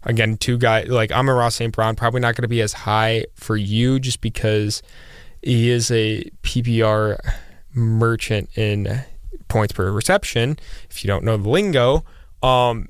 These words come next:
but yeah, those are my, in tier five. Tier four are guys that are solid wide receiver ones that I have confidence in that will get the job done at least. Um, number eight, C D Lamb for me.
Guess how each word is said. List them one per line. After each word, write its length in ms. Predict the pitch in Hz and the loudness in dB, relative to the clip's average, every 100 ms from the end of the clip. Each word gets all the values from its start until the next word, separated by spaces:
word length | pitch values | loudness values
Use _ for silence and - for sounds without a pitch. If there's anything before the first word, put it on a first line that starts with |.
| - | -10
but 180 | 143 139 | -2 2
yeah, 140 | 139 127 | 4 4
those 220 | 139 131 | 2 2
are 20 | |
my, 160 | 135 120 | 2 2
in 500 | 117 - 120 127 123 | 0 -2 -6 -4 -4
tier 280 | - 135 135 | 0 0 2
five. 420 | - 113 117 113 | 2 2 2 -2
Tier 240 | - 165 | 0 2
four 520 | - - 139 147 143 - | 2 0 2 4 2 -2
are 120 | 123 | -2
guys 520 | 117 113 120 123 113 | 0 2 2 0 -2
that 320 | 117 117 113 | 2 2 2
are 340 | 107 120 120 110 | 0 2 2 0
solid 400 | 82 - 135 135 | 0 2 4 4
wide 180 | 123 120 | 2 2
receiver 320 | 123 - 120 | 0 -4 -4
ones 380 | 110 104 110 117 | -2 0 0 -2
that 100 | 123 | 0
I 80 | 113 | 2
have 200 | 113 117 | 2 -2
confidence 580 | - 107 107 113 110 - | -2 -2 -2 -2 -2 -4
in 320 | - 113 110 | -2 0 2
that 180 | 110 107 | 2 2
will 240 | 123 120 117 - | 0 -2 -4 -4
get 140 | - 185 | -2 0
the 60 | 135 | 2
job 320 | 127 110 - | 4 2 0
done 160 | 110 | -2
at 100 | 98 | -2
least. 380 | 104 113 113 - - - | -2 0 -2 -6 -8 0
Um, 320 | 120 107 101 - - - - - 143 | 0 0 -4 -10 -18 -2 0 2 4
number 200 | 147 160 | 4 4
eight, 220 | 139 135 | 4 2
C 220 | - 135 | 0 2
D 100 | 135 | 4
Lamb 300 | 123 113 120 | 4 4 2
for 140 | - 127 | 0 2
me. 320 | 127 127 | 2 2